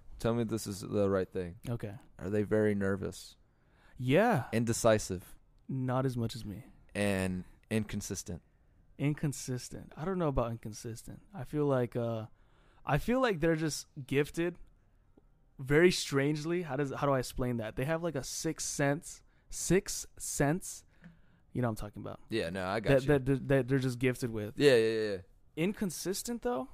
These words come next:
Speaker 2: <clears throat> That's a hard one. I feel like, like, honestly, from Gemini,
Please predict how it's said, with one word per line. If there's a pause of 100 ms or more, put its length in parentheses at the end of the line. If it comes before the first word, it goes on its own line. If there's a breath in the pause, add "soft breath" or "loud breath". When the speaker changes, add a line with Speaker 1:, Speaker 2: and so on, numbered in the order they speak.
(160)
Speaker 2:
<clears throat>
That's
a
hard
one.
I
feel
like, (1120 soft breath)
like,
honestly,
from
Gemini,